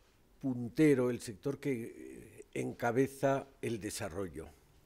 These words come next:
el sector que va a definir en qué lugar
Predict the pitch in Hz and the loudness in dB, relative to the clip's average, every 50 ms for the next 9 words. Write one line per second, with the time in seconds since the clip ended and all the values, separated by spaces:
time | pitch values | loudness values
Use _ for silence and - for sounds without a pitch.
0 | - - - - - - - - - - - 110 117 107 - - 120 101 - - | -20 -20 -20 -20 -20 -20 -20 -20 -18 -10 -6 -6 -4 -4 -4 -4 -4 -4 -2 4
1 | 143 147 147 143 147 - 131 117 98 107 135 139 139 143 - - - - 117 113 | 6 6 6 6 2 -2 -2 -2 0 2 2 2 2 0 -2 -6 -8 -6 -4 -4
2 | 104 117 123 110 - - 117 117 123 135 143 143 135 120 131 110 92 - 139 135 | -2 -2 -4 -4 -6 -8 -8 -4 0 2 2 4 4 2 0 0 0 -2 -2 -2
3 | 123 123 120 135 135 131 117 110 - | 0 2 4 6 6 6 4 0 -6